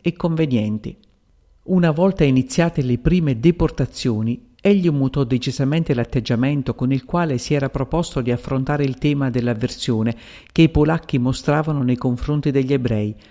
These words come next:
smantellando l'alibi diffuso di un probabile complotto orchestrato insieme da ebrei e sovietici. Allo stesso tempo, non generalizzò sul fatto che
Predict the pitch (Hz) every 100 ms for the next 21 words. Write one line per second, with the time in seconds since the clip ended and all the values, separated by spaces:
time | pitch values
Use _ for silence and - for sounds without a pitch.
0 | - - 127 131 127 123 135 131 135 127
1 | 110 107 107 123 139 139 127 113 - 127
2 | 135 139 - - - - 165 160 160 156
3 | 170 156 139 139 131 135 147 - 127 -
4 | 131 - 139 131 135 147 143 - 131 117
5 | 113 117 117 113 135 151 160 156 160 123
6 | 107 101 110 - - _ _ _ _ -
7 | - - - 165 160 165 196 180 151 147
8 | 151 - 151 _ _ _ - 147 160 160
9 | 170 160 160 151 147 135 151 139 123 -
10 | 127 123 123 -